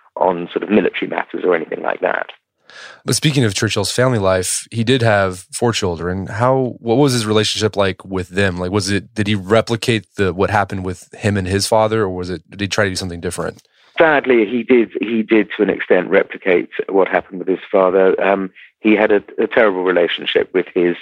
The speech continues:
Speaker 1: son, Randolph. He nonetheless called after his father, who was a heavy drinker and was not, had none of the charm of his father. Some of the brilliant intellect of his father, but,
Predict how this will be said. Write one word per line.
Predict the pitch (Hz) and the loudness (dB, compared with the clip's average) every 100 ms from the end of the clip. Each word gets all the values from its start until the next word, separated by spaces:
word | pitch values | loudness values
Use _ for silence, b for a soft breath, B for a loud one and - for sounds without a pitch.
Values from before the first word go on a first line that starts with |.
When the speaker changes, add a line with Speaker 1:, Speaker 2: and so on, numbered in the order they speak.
| - | -2
Speaker 1:
son, | 101 92 87 | 0 0 0
Randolph. | 98 92 87 87 - | 0 0 -2 -4 -2
He | 117 | -2
nonetheless | 110 120 107 87 - - | 0 2 2 2 0 2
called | 120 87 82 | 2 2 2
after | 90 85 82 | 2 2 -2
his | 80 78 | -4 -2
father, | - - - - - B B B - | 2 2 2 -2 -4 B B B 2
who | 117 107 | 4 4
was | 104 98 95 - - | 4 4 0 -6 2
a | 98 95 95 92 - | 4 4 4 0 -2
heavy | - 104 113 110 | -4 0 0 0
drinker | 92 92 80 - - - b b b - | -2 -4 -2 -4 -4 -6 b b b -2
and | 92 95 95 95 - | 0 0 -2 -4 -6
was | 104 98 - | 0 0 0
not, | 101 104 104 | 0 0 0
had | 95 104 | 0 -2
none | 110 123 | 0 0
of | 110 | 0
the | 101 | -2
charm | - 113 95 85 | 2 2 2 -2
of | - | -6
his | - - | -8 0
father. | 92 - - - b b _ - | 0 2 0 0 b b _ 0
Some | 165 165 | 2 2
of | 143 | 2
the | 117 110 | 0 0
brilliant | - 113 92 90 | 2 2 2 2
intellect | 160 160 98 90 - | 2 2 -2 -2 -6
of | - | -12
his | - | -2
father, | 95 92 101 90 | 2 2 2 2
but, | 110 98 | 2 2